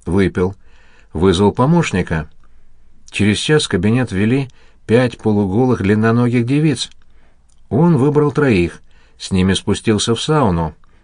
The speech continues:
Ночь разврата началась. Утром, не выспавшийся, разбитый, полковник покинул усадьбу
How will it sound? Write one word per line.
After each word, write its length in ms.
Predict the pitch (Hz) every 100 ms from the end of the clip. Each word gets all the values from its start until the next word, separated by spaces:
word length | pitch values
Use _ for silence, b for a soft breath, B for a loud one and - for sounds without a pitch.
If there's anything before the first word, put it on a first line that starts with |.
| _
Ночь 440 | 80 82 87 90 -
разврата 720 | 101 92 101 107 - 107 95 - - -
началась. 760 | 82 90 - 113 143 135 - - - - - _ - - - - - _ - - - -
Утром, 500 | 185 - 92 80 76 - - -
не 220 | 98 123
выспавшийся, 840 | 110 110 113 - 110 - 120 110 95
разбитый, 720 | 107 95 87 123 120 127 120 b b b b
полковник 580 | - 202 202 143 139 127
покинул 440 | - 120 131 127 123
усадьбу 560 | - 156 131 85 80